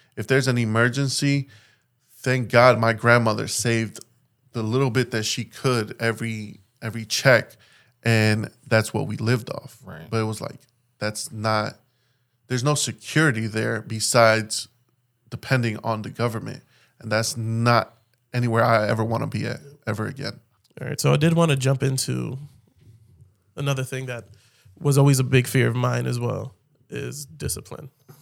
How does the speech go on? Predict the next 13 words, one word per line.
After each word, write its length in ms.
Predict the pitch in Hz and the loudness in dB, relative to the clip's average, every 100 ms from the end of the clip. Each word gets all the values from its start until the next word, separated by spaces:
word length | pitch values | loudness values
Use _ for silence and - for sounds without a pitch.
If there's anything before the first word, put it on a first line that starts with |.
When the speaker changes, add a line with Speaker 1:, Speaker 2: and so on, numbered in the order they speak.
| _ _ - | _ _ -16
Speaker 3:
Because 440 | 135 123 120 120 - _ - | -8 -6 -6 -10 -18 _ -12
especially 340 | - 156 151 | -4 -2 0
when 100 | 135 | 0
you 80 | 135 | 0
have 180 | 127 123 | -2 -2
boys, 500 | 123 123 113 - - 95 - _ _ _ _ | -2 -2 -4 -10 -14 -20 -20 _ _ _ _
uh, 260 | - 139 123 | -4 -2 0
as 140 | 139 131 | -2 -2
a 40 | |
man, 300 | 131 131 123 | -2 -2 -2
you 100 | 123 | -2
have 180 | 139 123 | -4 -4
to 400 | - 117 - 147 | -8 -10 -12 -16